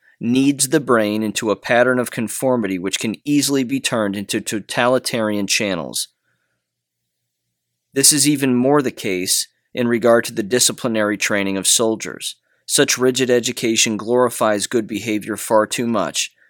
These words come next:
Imitation and conformity are approved at the expense of spontaneous creativity, thinking for oneself, and the free exp-, expression of discussion and dissenting ideas. Our examination mania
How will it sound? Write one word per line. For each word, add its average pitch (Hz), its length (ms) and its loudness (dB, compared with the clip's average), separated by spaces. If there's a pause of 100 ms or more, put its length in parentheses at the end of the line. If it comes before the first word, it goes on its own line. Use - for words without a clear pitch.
(260)
Imitation 135 640 0
and 123 120 -2
conformity 120 720 0
are 104 160 0
approved 113 560 0
at 101 80 -4
the 104 140 -4
expense 123 480 0
of 107 100 -2
spontaneous 120 720 -2
creativity, 120 920 -2 (420)
thinking 143 340 0
for 143 180 -2
oneself, 117 800 0 (300)
and 127 160 -2
the 107 60 0
free 131 280 2
exp-, - 720 0
expression 131 640 4
of 104 180 -4
discussion 123 680 2 (580)
and 117 340 0
dissenting 120 640 2
ideas. 104 720 -4 (920)
Our 120 160 8
examination 127 800 4
mania 113 540 0